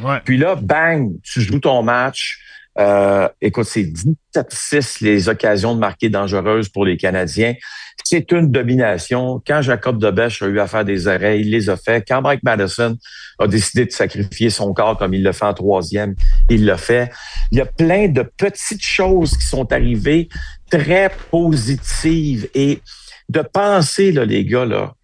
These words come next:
Speaker 2: que l'équipe était satisfaite à six victoires, une défaite, trois autres en prolongation dans les dix derniers matchs avant la rencontre d'hier soir, c'est faux. On était inquiets. Quand je dis on, c'est les, les,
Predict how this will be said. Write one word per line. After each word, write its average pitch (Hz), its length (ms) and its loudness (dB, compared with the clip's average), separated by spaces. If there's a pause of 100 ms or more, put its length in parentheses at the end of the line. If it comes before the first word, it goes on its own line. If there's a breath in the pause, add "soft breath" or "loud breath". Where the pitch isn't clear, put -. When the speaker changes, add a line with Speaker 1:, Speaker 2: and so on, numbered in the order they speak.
(180)
Speaker 2:
que 117 220 2 (640 loud breath)
l'équipe 147 460 0
était 127 220 0
satisfaite - 640 -2
à - 60 0
six 160 380 -2
victoires, 139 580 0 (100)
une 170 200 0
défaite, 147 480 -2
trois 139 400 0
autres 147 260 2
en 113 80 -4
prolongation 117 640 -2
dans 107 120 -2
les 101 120 -2
dix 120 260 0
derniers 110 300 0
matchs 123 360 -4
avant 110 420 0 (300 loud breath)
la 104 120 0
rencontre 107 400 0
d'hier 98 220 0
soir, 139 320 0
c'est - 240 -2
faux. 127 300 -2 (680 loud breath)
On 139 140 2
était 139 520 0
inquiets. 143 640 0
Quand 143 200 -2
je 104 60 -2
dis 90 340 -4
on, 143 240 0
c'est 113 180 -4
les, 107 260 0
les, 117 280 -2